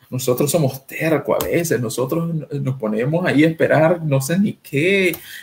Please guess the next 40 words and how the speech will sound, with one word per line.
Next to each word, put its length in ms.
y 120
nos 160
de-, 180
nos 240
dejamos 680
atacar. 500
Ayúdanos 500
a 60
cada 220
uno 220
de 60
nosotros, 540
que 60
en 60
el 120
ambiente 400
espiritual 760
no 160
nos 200
ataquen 560
los 120
ruidos 680
del 180
mundo, 560
ni 100
lo 140
que 100
suceda 460
allá 160
en 80
el 180
mundo, 300
no, 180
que 100
todos 400
estemos 360
enfocados 1120
en 160
Cristo 520
Jesús, 520